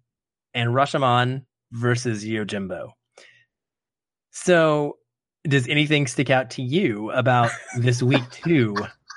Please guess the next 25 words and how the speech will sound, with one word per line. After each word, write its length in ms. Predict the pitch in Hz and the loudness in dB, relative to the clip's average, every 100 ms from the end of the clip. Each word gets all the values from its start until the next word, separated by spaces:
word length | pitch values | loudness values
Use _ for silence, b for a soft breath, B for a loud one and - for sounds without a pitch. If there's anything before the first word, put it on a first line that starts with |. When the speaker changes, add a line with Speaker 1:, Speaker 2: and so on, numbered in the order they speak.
| - | -20
Speaker 1:
quadrant? 680 | - 131 107 95 87 - - _ _ _ B B B B B B B B _ | -4 0 0 0 -6 -8 -14 _ _ _ B B B B B B B B _
Speaker 2:
Oh 280 | 143 139 151 | 2 6 6
my 240 | 151 135 123 | 6 4 4
goodness. 640 | 123 135 127 117 101 - B B B _ | 4 4 4 2 -2 -12 B B B _
Uh, 280 | 151 143 139 | 2 4 4
Akira 580 | 131 127 - 170 175 170 | 2 -2 0 4 6 4
Kurosawa. 800 | - 165 147 139 135 113 101 92 - - | 2 4 4 4 4 4 2 -6 -16 -12
That 500 | 123 131 135 135 - | 0 2 2 0 -2
is 240 | 127 117 | 0 0
gonna 200 | 110 127 123 | -2 -2 0
be 420 | 123 120 117 117 | 2 0 -2 -4
interesting 640 | - 127 120 110 117 98 101 - | -4 -2 -2 -2 -2 -2 -10 -4
if, 420 | 123 113 101 - | -2 -2 -4 -2
um, 400 | 110 95 95 92 _ _ _ _ | 0 0 -2 -8 _ _ _ _
if, 180 | - 113 123 | -4 -2 -4
if 120 | 107 | 0
that 200 | 127 110 | 0 2
gets 180 | 117 120 | -2 -2
a 40 | |
pick, 340 | - 107 101 - | -4 -4 -6 -6
because 500 | 131 123 131 117 101 - B B B B B B B _ | -2 2 4 2 -2 -10 B B B B B B B _
I'm 140 | 143 | 2
in 160 | 156 147 | 4 4
the 60 | 131 | 4
middle 580 | 127 143 156 151 139 | 4 4 4 2 0